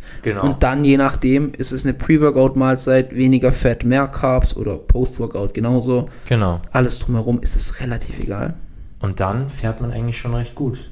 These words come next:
Speaker 1: Oder hast du noch einen Punkt?
Speaker 2: Ähm, ab und zu mal auch das Essen mitwiegen.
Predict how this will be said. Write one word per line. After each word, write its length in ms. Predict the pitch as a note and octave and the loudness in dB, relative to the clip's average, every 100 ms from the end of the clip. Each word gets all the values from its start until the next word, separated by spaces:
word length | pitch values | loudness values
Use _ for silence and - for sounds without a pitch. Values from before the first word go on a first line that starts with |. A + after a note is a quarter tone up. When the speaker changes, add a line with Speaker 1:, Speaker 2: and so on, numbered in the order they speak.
| - - | -18 -8
Speaker 1:
Oder 160 | G#2 G#2 | -4 -2
hast 200 | A#2 B2+ | -4 -4
du 40 | |
noch 100 | C3 | -2
einen 100 | C3+ | -2
Punkt? 300 | C3+ D3+ F3 - - - - - - - - - - - - | -4 -6 -8 -12 -14 -14 -20 -20 -16 -12 -12 -12 -16 -12 -2
Speaker 2:
Ähm, 400 | C#3 C#3 D3 C#3 | 2 4 4 2
ab 140 | B2 - | 2 2
und 100 | E3+ | 2
zu 140 | - | 2
mal 380 | D#3 D#3 D3 D3 | 4 6 6 4
auch 120 | - | 4
das 160 | - - | 2 2
Essen 280 | - - C3 | 0 0 -2
mitwiegen. 520 | A#2 - G#2+ - | -4 -6 -8 -8